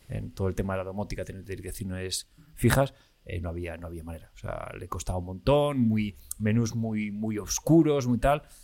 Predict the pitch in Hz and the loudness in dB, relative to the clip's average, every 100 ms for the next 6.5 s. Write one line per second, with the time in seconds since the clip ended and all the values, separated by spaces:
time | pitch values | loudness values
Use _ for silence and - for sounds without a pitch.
0 | - - _ _ - 117 120 117 160 160 | -20 -20 _ _ 2 4 6 6 6 6
1 | 170 170 165 147 147 175 151 131 120 113 | 4 2 0 2 0 0 0 0 2 2
2 | 110 110 113 101 - 165 123 127 110 113 | 0 -2 -6 -10 -10 -2 0 0 -2 -4
3 | 107 107 - - - 104 101 104 101 113 | -6 -6 -8 -8 -6 -4 -4 -6 -4 -2
4 | 107 120 165 - 147 143 143 139 120 113 | 0 4 4 4 0 -2 -4 -6 -2 0
5 | 104 104 104 107 113 110 110 107 101 113 | 0 -2 -8 -8 -6 -4 0 0 2 2
6 | 110 110 107 110 | 0 -4 -4 -6